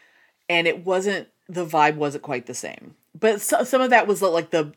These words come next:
bars around it changed a little bit too, and so I think that kinda changed, like, the block changed somewhat. And by that time, it just wasn't, it wasn't the same.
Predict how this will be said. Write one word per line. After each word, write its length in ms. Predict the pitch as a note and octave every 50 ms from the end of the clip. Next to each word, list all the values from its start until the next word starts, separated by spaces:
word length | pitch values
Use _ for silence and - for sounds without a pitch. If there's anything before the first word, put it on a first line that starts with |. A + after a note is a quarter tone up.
| _ -
bars 300 | F#3 F3 F3 F#3 E3+ E3+
around 500 | D#3 C3+ C#3 C#3+ C#3 C#3+ D#3 F3+ G3 G#3
it 140 | G3+ -
changed 440 | - - G#3+ G#3 G3+ G3+ G#3 G3+ -
a 40 | G#3
little 220 | G3 G3 F#3 F3+
bit 240 | F3 E3 D3+ - -
too, 420 | - - E3 E3+ E3+ F3+ G3 G#3 -
and 140 | F3 F3 -
so 100 | F3 E3
I 60 | D#3+
think 220 | D#3+ F3+ E3 D3+ D3+
that 200 | D#3 D3 C3 -
kinda 220 | - D3 C3+ C3 B2+
changed, 340 | - - - C#3+ B2 A2
like, 140 | D3 D3 C#3
the 80 | - D#3
block 560 | D3 - C3+ A2 A2+ A#2+ A#2 - - - - -
changed 580 | - - A#2 - - - - - - - _ -
somewhat. 460 | - - D#3 C3+ A#2+ - D2+ - - _ - - - - - - - - _ _ _ _ _ _ _ -
And 560 | F3 E3+ E3 D#3+ D#3+ D#3+ D#3 D#3 D#3 D3+ D3+ _ _ _ _ _ _ _ _ _ _ _ -
by 140 | E3 D#3+
that 240 | D#3+ F3 F3 D3+ -
time, 280 | - E3+ E3 D3+ D3 D3
it 80 | C#3+ C#3
just 200 | D3+ C#3 - -
wasn't, 400 | D3+ C#3 C3+ C3+ C3+ C3 A#2+ - _ _ _ _ _ _ _ _ _ -
it 140 | - C3+ -
wasn't 300 | - - - - B1+ -
the 120 | - D2+
same. 720 | - - - - - G1+ - - G1+ G1+ A1 C#2+ F2 G#2+